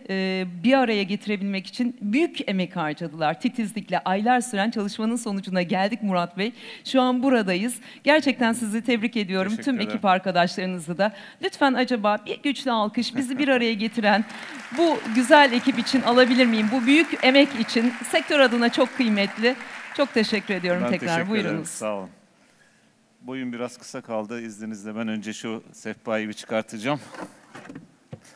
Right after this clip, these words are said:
Speaker 2: Evet, Berrak Hanım uzun boylu olunca sıkıntı olmuyordu. <laughs> Şimdi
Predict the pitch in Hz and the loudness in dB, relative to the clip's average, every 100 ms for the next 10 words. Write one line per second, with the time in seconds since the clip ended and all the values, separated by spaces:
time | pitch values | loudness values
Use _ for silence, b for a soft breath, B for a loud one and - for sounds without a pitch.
0 | b b b _ 113 104 - - 107 101 | b b b _ -12 -12 -14 -10 -8 -6
1 | 107 101 107 101 113 101 107 101 104 107 | -8 -10 -10 -12 -12 -10 -8 -8 -8 -8
2 | 135 123 - - 113 - 113 113 107 101 | -8 -10 -14 -10 -10 -8 -6 -4 -6 -8
3 | - 139 - - _ - - - - - | -8 -8 -10 -16 _ -20 -18 -18 -18 -20
4 | - _ _ _ _ _ _ _ _ - | -20 _ _ _ _ _ _ _ _ -20
5 | - 151 139 143 | -12 -8 -6 -6